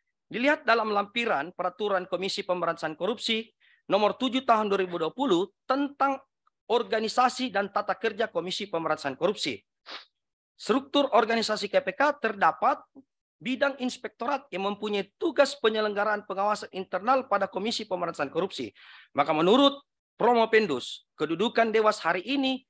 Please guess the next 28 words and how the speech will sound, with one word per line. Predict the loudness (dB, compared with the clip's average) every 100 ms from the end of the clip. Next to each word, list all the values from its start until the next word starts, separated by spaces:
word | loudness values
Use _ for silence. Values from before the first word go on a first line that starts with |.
| _ _
dalam | -2 0 -2 -2
koridor | -4 0 -2 -2 -6
internal | -8 -6 -4 -2 -2 -2
kelembagaan | -6 -4 -4 -4 -6
K | -8
P | -4
K. | 2 2 2 -4 _ _ _
Putusan | -8 -6 -2 -2 0
M | -2
K | 0 0 0 -4 0
hanya | 0 2 0
menegaskan | -2 -4 -4 -4 -4 -4 -4 2
jalur | 4 4 2 0
koordinasi | -2 -2 2 2 2 -4 -2
antara | -2 0 -2 -2
Dewas | -4 -2 -2 -2
dan | -6 -4
pimpinan | -10 -6 -6 -4
K | -4 -4
P | 2
K | 2 2 -6 -20 -20 _
dengan | -2 2 4
menggunakan | 4 2 2 2 0 -2 -4
istilah | -6 -2 2 2 0 -6
inherent | -6 -6 0 2 2 0 -2 _ _ _ _
yang | -8 -2 0 -2 -4
jika | -4 -4
ditelusuri | -6 -4 -4 -2 -2 -2 -2